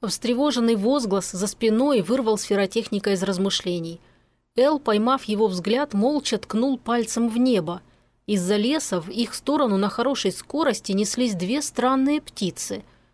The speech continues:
Крупные, с широкими крыльями и длинными тонкими хвостами. Пожалуй, даже слишком крупные. И, пожалуй, всё-таки не птицы.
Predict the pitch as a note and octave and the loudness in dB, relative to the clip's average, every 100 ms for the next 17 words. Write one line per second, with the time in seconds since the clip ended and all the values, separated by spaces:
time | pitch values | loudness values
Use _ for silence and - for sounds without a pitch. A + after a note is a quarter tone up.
0 | _ - G3 A#3 C4 A3 G3+ F#3 - - | _ -6 0 0 0 0 2 0 -2 0
1 | A3 D4+ - F#3+ F#3 - B3+ C4+ G#3+ F#3+ | 2 2 0 0 0 0 2 2 2 2
2 | F3+ F3+ C4+ C4+ A#3+ B3 C4+ B3+ B3 A#3+ | 2 2 2 4 2 2 0 0 0 0
3 | B3 B3 C4 - F#3 E3+ - _ _ _ | 0 -2 -2 -2 -4 -4 -12 _ _ _
4 | _ _ - G3 F3 G#3 B3+ C#4 A3 A#3+ | _ _ -6 -4 0 2 2 2 2 2
5 | B3 D#4 - B3+ A3 - C4 C4 C#4 B3 | 2 -2 -2 0 0 0 0 0 0 -2
6 | - E3+ E3 F3 _ _ _ _ _ _ | -2 -8 -8 -12 _ _ _ _ _ _
7 | - F#3+ F#3 F#3+ F#3 D#3+ G3+ A#3 C4 C4+ | -8 -6 -2 -2 -2 -2 0 0 2 2
8 | B3+ - G#3 F#3 G3 G3+ - G#3+ G#3+ A3+ | 0 -2 2 2 2 -4 -2 0 0 -2
9 | - - F3 - - G3 | -6 -6 -6 -6 -10 -10